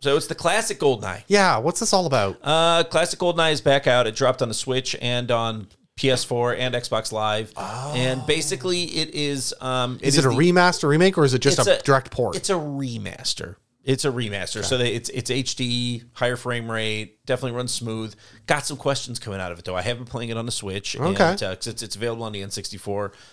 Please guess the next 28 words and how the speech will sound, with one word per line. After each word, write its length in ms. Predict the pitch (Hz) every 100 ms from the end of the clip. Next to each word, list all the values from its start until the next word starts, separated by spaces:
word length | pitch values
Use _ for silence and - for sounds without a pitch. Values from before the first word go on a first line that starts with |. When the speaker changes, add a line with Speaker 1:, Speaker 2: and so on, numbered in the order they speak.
| _
Speaker 1:
uh, 600 | - 107 98 98 98 101
sort 220 | - - 95
of 200 | 87 - - -
platform 520 | - 107 104 - 117 104
on 80 | 107
the 40 |
Switch. 260 | - 156 147
Speaker 2:
Did 320 | 156 151 143
they, 60 |
have 100 | 147 151
they 120 | 135
changed 580 | - - 147 160 170 139
the 160 | 143
aiming 400 | 131 127 143 151
to 120 | 147 131
not 200 | 120 120
be 80 | 131
like 120 | 127
the 120 | 120
auto 380 | 110 113 127 135
aiming? 460 | 135 135 139 143 139
But 360 | 123 - 117 113
Speaker 1:
That 400 | 156 160 165 175
is 420 | 165 160 151 -
my 180 | 151 151
problem. 580 | 143 156 151 131 110 - _ _ _ _ _ _ _ _
The 100 | 110
controls. 540 | - 104 - - -